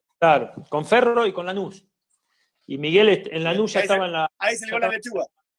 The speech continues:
Speaker 1: claro, ya estaba
Speaker 2: Claro.
Speaker 1: contratado y ya estaba viendo el equipo. Eh, <clears throat> pero sí, tuvimos un muy lindo sprint final. De hecho, también,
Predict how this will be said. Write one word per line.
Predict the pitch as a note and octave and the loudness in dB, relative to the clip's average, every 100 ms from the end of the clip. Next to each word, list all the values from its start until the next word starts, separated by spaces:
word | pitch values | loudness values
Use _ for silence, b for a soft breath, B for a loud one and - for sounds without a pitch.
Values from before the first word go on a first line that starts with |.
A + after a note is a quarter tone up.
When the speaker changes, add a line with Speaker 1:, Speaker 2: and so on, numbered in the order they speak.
| _ _ _ _ | _ _ _ _
Speaker 1:
claro, | F3+ E3+ C#3+ | -2 -2 -2
ya | C3 | -8
estaba | E3+ F#3 F3+ | -8 -4 -4
Speaker 2:
Claro. | |
Speaker 1:
contratado | E3 D#3+ E3 F#3+ F3+ F3 G3+ _ _ | -6 -6 -2 0 0 -4 -10 _ _
y | - C3 B2+ B2+ | -18 -16 -14 -14
ya | B2 C#3+ | -14 -10
estaba | D#3 D3 | -6 -4
viendo | D3+ D#3 | -4 -6
el | C#3 | -8
equipo. | C3+ B2+ G#2 - _ b b b b b - | -8 -10 -14 -20 _ b b b b b -14
Eh, | A2+ A2+ A2+ A2+ G#2+ - _ | -10 -8 -10 -12 -16 -20 _
<clears throat> | A3 - B3+ E3+ | -4 4 4 4
pero | D#3 D#3 | -2 -2
sí, | G3+ | 0
tuvimos | F3+ F#3 E3+ | 0 0 -4
un | E3+ E3+ | -8 -4
muy | F#3 | -2
lindo | F#3 F3 | -2 -2
sprint | D3+ - F#3 | -6 -6 -8
final. | E3 E3 F#3 G3+ G#3 G3+ _ | -8 -8 -4 -4 -6 -12 _
De | - | -12
hecho, | D3+ E3 | -10 -8
también, | D3+ D3+ E3 E3 D#3+ | -8 -6 -8 -8 -14